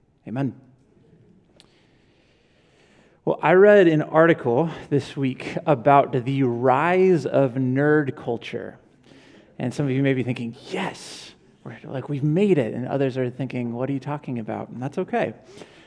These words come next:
Uh, but the author began by, by talking about how of all of the reversals that we have seen take place in our culture,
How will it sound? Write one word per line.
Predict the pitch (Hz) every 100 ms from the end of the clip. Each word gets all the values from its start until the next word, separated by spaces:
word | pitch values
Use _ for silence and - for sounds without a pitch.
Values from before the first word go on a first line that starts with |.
| _ -
Uh, | - -
but | 160
the | 185
author | 220 214
began | 233 208 147 180 175 156 139
by, | 147 143 143
by | 143 131 - - -
talking | - 226 214 185
about | 147 135 127
how | 151
of | 156 139
all | - 160 208 233
of | 185 165
the | 165
reversals | 160 156 123 156 - 160 131 120
that | 127
we |
have | 127 156 -
seen | - - 190 196
take | 185 185 165 165
place | - 151 139 127
in | - 139
our | 131 127
culture, | - 123 - 131 110